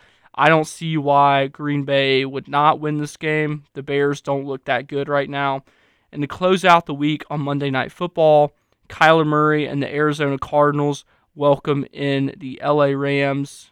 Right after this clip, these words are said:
led by Matt Stafford and Aaron Donald. Let's see, this game is very intriguing.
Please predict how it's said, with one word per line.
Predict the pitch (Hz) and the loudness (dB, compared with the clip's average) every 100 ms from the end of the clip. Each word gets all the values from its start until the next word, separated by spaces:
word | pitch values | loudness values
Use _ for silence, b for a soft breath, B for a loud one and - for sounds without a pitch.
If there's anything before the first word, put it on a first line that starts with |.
| _ | _
led | - 139 | -8 -6
by | 139 135 127 120 123 135 _ _ _ _ | 0 2 4 2 -2 -6 _ _ _ _
Matt | 135 139 123 | -6 -2 -2
Stafford | - - 143 135 139 135 131 | -4 -8 -2 0 0 -4 -8
and | 113 | -12
Aaron | - 104 104 | -12 -10 -10
Donald. | - 143 151 151 147 143 _ _ _ _ _ _ _ _ _ | -4 0 2 0 -4 -6 _ _ _ _ _ _ _ _ _
Let's | - | -20
see, | - 135 | -16 -12
this | 156 233 | -8 -8
game | - 277 240 | -2 2 2
is | 170 | 0
very | 165 160 160 | -2 -2 0
intriguing. | 135 - - 165 170 160 160 160 | -2 -8 -8 -4 -2 -2 -2 -4